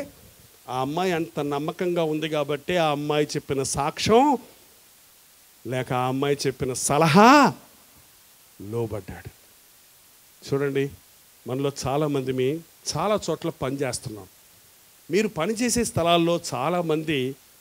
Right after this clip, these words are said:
బాధల్లో ఉన్నారు, తాగుబోతులుగా ఉన్నారు, వ్యభిచారులుగా ఉన్నారు, సమాధానం లేని వారిగా ఉన్నారు, కష్టాల్లో ఉన్నారు.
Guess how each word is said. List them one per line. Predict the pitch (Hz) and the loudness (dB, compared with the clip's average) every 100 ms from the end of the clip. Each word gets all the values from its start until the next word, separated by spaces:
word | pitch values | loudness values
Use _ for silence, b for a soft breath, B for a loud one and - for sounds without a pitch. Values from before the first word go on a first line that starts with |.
| - 127 | -16 -8
బాధల్లో | 123 151 160 156 127 | -6 -2 -2 -2 -4
ఉన్నారు, | 117 104 - - - | -8 -12 -16 -16 -6
తాగుబోతులుగా | 127 156 156 160 156 139 | -2 0 0 0 0 -2
ఉన్నారు, | 131 117 - - - - _ - | -4 -6 -8 -20 -20 -20 _ -6
వ్యభిచారులుగా | 123 135 - 165 165 151 | -4 0 2 4 4 4
ఉన్నారు, | 131 127 113 - - - - - | 2 0 -4 -8 -18 -20 -20 -10
సమాధానం | - 151 190 190 190 180 | -4 2 4 4 6 6
లేని | 170 | 6
వారిగా | 160 156 156 147 | 8 8 8 4
ఉన్నారు, | 131 123 117 - - - - - | 2 0 -6 -12 -20 -20 -14 -8
కష్టాల్లో | - - 202 208 185 | -6 0 4 8 8
ఉన్నారు. | 151 143 120 | 8 4 0